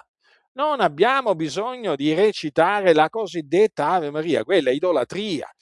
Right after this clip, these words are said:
Quello significa rivolgersi a una creatura, dare il culto a una creatura. Ci si deve, eh, il cristiano a chi si rivolge? A chi si rivolge? A Dio Padre nel nome di Gesù, che è il solo mediatore tra Dio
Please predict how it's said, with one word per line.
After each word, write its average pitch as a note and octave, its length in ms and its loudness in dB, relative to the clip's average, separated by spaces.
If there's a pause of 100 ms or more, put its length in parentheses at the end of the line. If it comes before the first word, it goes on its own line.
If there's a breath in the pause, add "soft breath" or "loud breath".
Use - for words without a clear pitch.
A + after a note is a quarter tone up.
(160 soft breath)
Quello D4 240 0
significa A#3 640 -4
rivolgersi G#3+ 600 0
a G#3+ 120 -2
una F#3+ 200 -2
creatura, F#3 920 -4 (400)
dare A#3+ 360 -2
il F#3+ 120 -4
culto A#3 480 -10
a F#3+ 120 -6
una G#3 240 -6
creatura. E3 920 -8 (840)
Ci - 220 -20
si - 160 -18
deve, D3+ 640 0
eh, - 460 -20
il A2+ 100 -20
cristiano A#2+ 720 -4
a - 80 -10
chi F#3 160 -10
si - 160 -10
rivolge? D#2 640 -16 (340 soft breath)
A D3+ 120 -2
chi B3+ 160 -2
si A3+ 160 -4
rivolge? G3+ 360 -2
A D3 120 2
Dio A#3+ 260 2
Padre C4+ 480 0
nel E3 260 -2
nome A#3 340 -4
di G#3 200 -8
Gesù, G#3 420 -10
che F3 120 -2
è - 20 6
il E3 120 2
solo A#3+ 300 -4
mediatore A3 680 0
tra C3+ 280 -6
Dio G3+ 520 -6